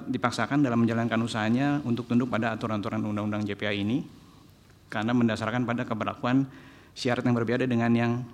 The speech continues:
diima-, diimaninya. <clears throat>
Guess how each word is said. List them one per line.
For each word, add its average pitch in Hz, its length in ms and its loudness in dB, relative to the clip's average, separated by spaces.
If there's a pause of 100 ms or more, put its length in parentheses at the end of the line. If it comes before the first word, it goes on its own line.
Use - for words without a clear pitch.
(180)
diima-, 113 400 0
diimaninya. 107 800 2 (2250)
<clears throat> - 0 -